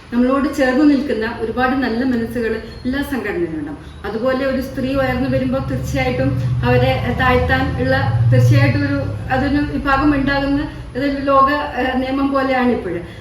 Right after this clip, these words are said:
പക്ഷേ അതേ സമയം തന്നെ നമ്മളോട് ചേർന്ന് നിൽക്കുന്ന ഒരുപാട് നല്ല മനസ്സുകളും നല്ല സൗഹൃദങ്ങളും നല്ല സഹോദരങ്ങളും ഈ എല്ലാ സംഘടനകളിലും ഞാൻ കണ്ടിട്ടുണ്ട്.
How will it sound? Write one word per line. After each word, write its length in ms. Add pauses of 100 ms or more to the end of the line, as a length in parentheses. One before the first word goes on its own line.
(120)
പക്ഷേ 220 (280)
അതേ 200 (140)
സമയം 320
തന്നെ 160 (100)
നമ്മളോട് 340 (140)
ചേർന്ന് 400
നിൽക്കുന്ന 320 (400)
ഒരുപാട് 340 (140)
നല്ല 180 (120)
മനസ്സുകളും 520 (300)
നല്ല 160 (140)
സൗഹൃദങ്ങളും 680 (360)
നല്ല 200 (340)
സഹോദരങ്ങളും 760 (320)
ഈ 40 (220)
എല്ലാ 180 (140)
സംഘടനകളിലും 600 (140)
ഞാൻ 160
കണ്ടിട്ടുണ്ട്. 460